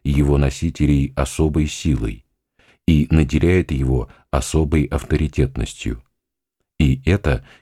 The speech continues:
имеет силу как относительно отдельных иерархов, так и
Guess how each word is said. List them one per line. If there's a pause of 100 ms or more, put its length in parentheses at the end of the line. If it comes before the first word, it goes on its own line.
имеет
силу
как
относительно
отдельных
иерархов,
так
и